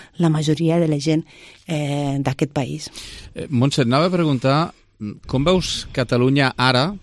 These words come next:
Speaker 2: respecte a quan et vas presentar fa quatre anys?
Speaker 1: Doncs la situació és,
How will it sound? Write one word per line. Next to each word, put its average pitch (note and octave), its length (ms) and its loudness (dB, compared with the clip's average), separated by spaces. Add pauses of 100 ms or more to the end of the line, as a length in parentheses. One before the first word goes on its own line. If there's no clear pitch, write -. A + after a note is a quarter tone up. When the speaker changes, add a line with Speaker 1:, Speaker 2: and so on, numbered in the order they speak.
(420)
Speaker 2:
respecte B2 540 0
a B2+ 160 4
quan A#2 160 2
et A2+ 100 0
vas A#2+ 160 0
presentar C3+ 380 0
fa D#3 120 -2
quatre A#2 300 -2
anys? F2 300 -6 (760)
Speaker 1:
Doncs E4+ 240 -8
la C3 120 -2
situació C#3+ 560 2
és, F3+ 340 6